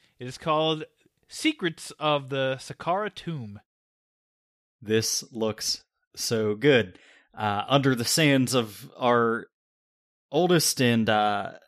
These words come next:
Speaker 2: one of our most successful civilizations, uh, The Secrets of the Saqqara Tomb is a documentary that follows a team of local archae-,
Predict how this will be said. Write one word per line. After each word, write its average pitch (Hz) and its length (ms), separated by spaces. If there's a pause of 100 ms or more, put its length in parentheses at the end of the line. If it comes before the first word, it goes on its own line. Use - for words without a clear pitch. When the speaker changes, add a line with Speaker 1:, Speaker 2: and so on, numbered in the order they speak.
(760)
Speaker 2:
one 131 200
of 120 120
our 120 100
most 120 260
successful 151 540
civilizations, 127 1300
uh, 95 380 (800)
The 107 120
Secrets 156 420
of 127 100
the 127 60
Saqqara 143 460
Tomb 139 500 (180)
is 123 300
a 123 120
documentary 170 760
that 98 180
follows 123 340
a 110 60
team 135 240
of 107 140
local 135 300
archae-, 131 460